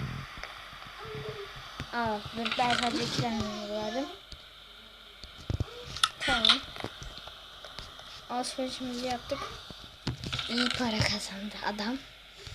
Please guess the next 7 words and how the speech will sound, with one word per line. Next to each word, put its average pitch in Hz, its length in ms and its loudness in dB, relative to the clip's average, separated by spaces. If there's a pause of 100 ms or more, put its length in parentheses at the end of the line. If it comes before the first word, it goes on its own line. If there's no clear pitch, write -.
(1000)
Benden 220 440 2
bayağı 208 280 2
para 202 300 2
aldı. 190 180 -2
Şunu - 300 8 (220)
koyalım. - 280 10 (300)
Gidelim. 202 240 -2